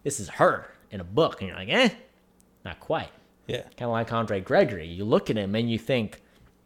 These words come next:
Speaker 1: "Sure, he's a drama teacher and he has, he has a cult in the Polish woods for Jewish, uh, actors and actresses." And not really. He's actually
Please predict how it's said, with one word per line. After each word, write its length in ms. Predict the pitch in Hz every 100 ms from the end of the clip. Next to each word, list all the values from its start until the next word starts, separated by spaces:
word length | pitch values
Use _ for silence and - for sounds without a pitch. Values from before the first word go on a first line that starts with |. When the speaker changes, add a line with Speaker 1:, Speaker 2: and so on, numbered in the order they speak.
| _ -
Speaker 1:
"Sure, 500 | - 175 170 80 - - _ _
he's 220 | _ 117 110
a 40 |
drama 380 | 110 139 135 131
teacher 420 | - 135 - 135
and 120 | 120
he 120 | 120
has, 440 | 110 123 123 120 - _ _ _ -
he 120 | 123
has 240 | 117 123 113
a 40 |
cult 400 | - - 147 147
in 120 | 151
the 60 | 135
Polish 540 | - 147 143 135 -
woods 520 | 139 165 214 185 - -
for 480 | - 170 180 175 165 160
Jewish, 640 | 143 151 175 185 175 - - - -
uh, 200 | 151 147
actors 400 | - 156 - 175
and 100 | 170
actresses." 760 | 196 226 135 - 95 76 - - _ _ _ _
And 200 | 110 104 110
not 260 | 143 156
really. 520 | 170 226 190 170 156 - _ _
He's 140 | 110 131
actually 680 | 156 175 - 170 170 160